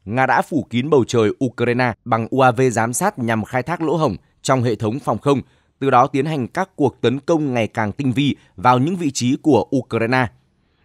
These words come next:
Nhờ khả năng chiếm ưu thế trên không dọc theo một số khu vực của mặt trận,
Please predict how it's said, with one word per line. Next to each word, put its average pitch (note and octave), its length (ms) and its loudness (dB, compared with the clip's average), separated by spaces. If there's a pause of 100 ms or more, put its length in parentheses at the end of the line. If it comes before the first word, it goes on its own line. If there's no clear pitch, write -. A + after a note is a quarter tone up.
Nhờ D3 200 8
khả D3 140 -2
năng C3 180 -2
chiếm C3 220 -2
ưu D#3 160 0
thế B2 160 0
trên C#3 240 -2
không C#3 260 4 (240)
dọc C3+ 300 0
theo D#3+ 200 0
một C3 200 0
số A#2+ 180 0
khu D#3+ 160 -2
vực B2+ 200 0
của A#2 160 2
mặt F#2+ 220 -4
trận, - 200 0